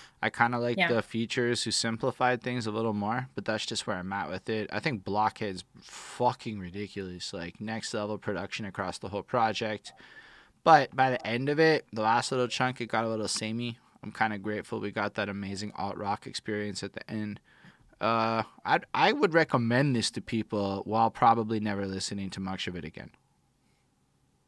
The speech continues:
Speaker 1: I respect
Speaker 2: Fair.
Speaker 1: it, though.
Speaker 2: Yeah. Um, I give it a four point three on five overall. Um, I mean, and, you know, same sort of thing. Blockhead,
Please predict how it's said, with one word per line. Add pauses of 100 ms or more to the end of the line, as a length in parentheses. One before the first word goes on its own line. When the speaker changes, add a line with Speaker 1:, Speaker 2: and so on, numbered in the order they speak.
Speaker 1:
I
respect
Speaker 2:
Fair.
Speaker 1:
it,
though. (1120)
Speaker 2:
Yeah. (640)
Um,
I
give
it
a
four
point
three
on
five
overall. (600)
Um,
I
mean,
and,
you
know,
same
sort
of
thing.
Blockhead,